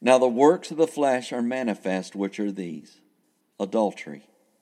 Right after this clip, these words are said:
fornication, uncleanness, lasciviousness, idolatry, witchcraft, hatred, variance,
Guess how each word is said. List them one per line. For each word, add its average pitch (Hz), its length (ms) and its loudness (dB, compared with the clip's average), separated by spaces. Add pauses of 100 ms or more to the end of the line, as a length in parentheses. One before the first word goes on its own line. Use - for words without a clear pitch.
(340)
fornication, 104 800 -2 (600)
uncleanness, 104 1000 -4 (340)
lasciviousness, 101 1040 -4 (400)
idolatry, 101 920 0 (420)
witchcraft, 87 960 -6 (340)
hatred, 117 720 -6 (460)
variance, 90 960 0